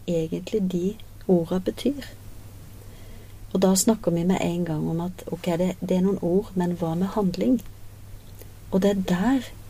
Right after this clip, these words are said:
jeg tror at den største utfordringen for oss mennesker,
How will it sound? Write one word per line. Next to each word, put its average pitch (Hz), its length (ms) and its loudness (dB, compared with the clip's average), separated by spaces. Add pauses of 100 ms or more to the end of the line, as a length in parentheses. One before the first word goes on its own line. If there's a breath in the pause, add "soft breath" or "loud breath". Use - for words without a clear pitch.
(120)
jeg 190 200 0
tror 180 480 4
at 175 320 -2 (320)
den 180 300 4
største - 680 -2
utfordringen 160 560 0
for - 180 -2
oss - 140 -4
mennesker, 165 420 -2